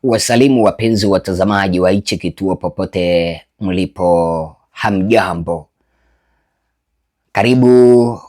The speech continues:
ili niweze kuwapasha yale yote ambayo yametendeka. Mimi ni mtangazaji wako Bwana Ezra, ninakuomba usikilivu mwema,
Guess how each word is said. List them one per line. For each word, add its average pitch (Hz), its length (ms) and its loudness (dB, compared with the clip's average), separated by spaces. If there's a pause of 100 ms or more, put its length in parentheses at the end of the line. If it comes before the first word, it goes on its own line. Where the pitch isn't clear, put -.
(140)
ili 110 240 2
niweze 107 500 2
kuwapasha 107 840 -2
yale 98 300 0
yote 98 240 -2
ambayo 101 540 -2
yametendeka. 95 800 -4 (1200)
Mimi 104 180 0
ni 107 60 0
mtangazaji 92 680 -2
wako 98 300 0
Bwana 87 320 -2
Ezra, 90 600 -2
ninakuomba 110 680 -2
usikilivu 95 600 -2
mwema, 123 500 0